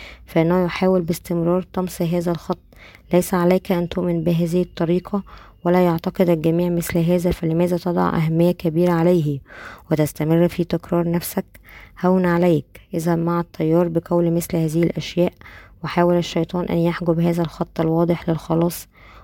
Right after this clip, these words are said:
ويكشف الشيطان نقاط ضعفنا في الجسد ويحاول تحويلها لمشاكل. هل ستكونون أنتم أيضًا تستمتعون إلى كلمات الشيطان الخادعة التي تحاول فصلنا عن الله؟ أم أنكم ستعيشون حياتكم بتذكير أنفسكم بخلاصكم يوميًا،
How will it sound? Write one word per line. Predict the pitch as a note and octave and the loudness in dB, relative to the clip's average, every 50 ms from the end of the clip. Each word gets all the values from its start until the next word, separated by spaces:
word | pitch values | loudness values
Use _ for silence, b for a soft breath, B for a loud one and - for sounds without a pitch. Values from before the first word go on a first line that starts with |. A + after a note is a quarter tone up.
| B B - | B B 2
ويكشف | D#3+ D#3+ D#3+ - - F#3 D#3+ | 2 2 2 2 -2 -4 -2
الشيطان | E3+ D#3+ - - E3+ E3+ E3+ - F3+ F3 | -2 -2 -2 -2 -2 -2 -2 -4 -4 -4
نقاط | F3 F3 - - F3+ E3+ | -4 -4 -6 -6 -6 -4
ضعفنا | E3+ E3 E3 D#3 E3 - - F3 F3 | -2 -2 -2 -2 -2 -4 -2 -2 -2
في | E3 - | -2 -2
الجسد | E3+ D#3 E3 E3+ E3 - E3+ E3+ | -2 0 0 -2 0 -2 -2 -2
ويحاول | E3 E3 D#3+ - - E3+ E3+ E3+ E3 | -2 -2 -2 -2 0 0 2 0 0
تحويلها | - - D#3+ - - E3 D#3+ D#3+ E3 F3 | -2 -6 -10 -8 -4 -2 0 2 2 2
لمشاكل. | E3+ E3+ E3 D#3+ D#3+ - - F#3 F3 - - D3 C#3 - - B B B B B B B B B B B B | 2 0 0 -2 -2 -2 -2 -2 -2 -2 -4 -6 -6 -8 -12 B B B B B B B B B B B B
هل | - F3 E3+ | 0 0 0
ستكونون | - - E3 - F3 - - F3+ F3 F3 F3+ F3+ | 0 -4 -6 -6 -6 -4 -2 -2 0 0 0 0
أنتم | F3+ - - F#3 E3+ - E3+ E3 | 0 -2 -2 -2 -2 -2 -2 0
أيضًا | F3 F3 F3 F3 F3 | 0 0 2 2 0
تستمتعون | E3+ - E3+ D#3+ - - E3 D#3+ - - D#3+ D#3 E3+ F3+ F3+ F#3 F3+ - - B B B B B B B B - - - - - - - - - - - - - | 0 -2 -4 -4 -4 -4 -4 -4 -2 -2 0 0 2 0 0 -2 -4 -10 -16 B B B B B B B B -20 -20 -20 -20 -20 -20 -20 -20 -20 -20 -8 0 2
إلى | F3+ F3+ F3 | 4 4 4
كلمات | - - E3+ E3 F3 F3+ - | 4 2 2 2 2 0 -2
الشيطان | - - - - F3 E3+ - F#3 F3+ F3+ | -4 -4 0 2 0 2 2 0 0 0
الخادعة | F3+ - - - E3 D#3+ E3+ F3 F3 | -2 -2 0 0 2 2 2 2 2
التي | F3 F3 E3+ - E3+ | 2 2 0 -2 -4
تحاول | - - D#3 - F#3+ F3+ F3+ F3+ | -12 -10 -6 -2 0 0 0 0
فصلنا | F3 - E3+ - - F3+ F3 F3 F3 F3 | -2 -4 -6 -6 -4 -2 -2 0 0 0
عن | E3+ E3+ | 0 0
الله؟ | D#3+ D#3+ D#3+ E3 E3+ G3+ - b b b b b b b b - | 2 2 2 2 2 0 -4 b b b b b b b b -4
أم | E3+ D#3+ | -4 -2
أنكم | - D#3 D#3+ E3+ E3+ - G3 F#3 | -2 -2 -2 -2 -4 -2 -4 -4
ستعيشون | E3+ - F3+ E3+ F3+ E3+ E3 E3+ - - F#3 F3+ F3+ | -4 -4 -4 -2 -2 0 0 0 -2 -2 -4 -2 -2
حياتكم | F3 - - F3 E3+ E3+ - F3+ - - F3 F3 | -2 -2 0 0 0 0 -2 -6 -6 -4 -2 0
بتذكير | E3 E3 - E3+ - - - F#3 F3+ F3+ F3 E3+ | -2 -2 -4 -6 -10 -6 -2 0 0 2 2 0
أنفسكم | E3 E3 - F3+ - - E3+ - - F3 E3+ | 0 -2 -4 -4 -4 -4 -6 -4 -4 -4 -2
بخلاصكم | E3 E3 D3+ E3+ E3 E3 D#3+ - - - - F3 F3 | -2 -2 0 0 0 0 -2 -2 -6 -8 -6 -4 -2
يوميًا، | E3 E3 E3 E3 E3+ E3+ D#3 C#3+ C3 | 0 0 2 2 2 2 2 0 -2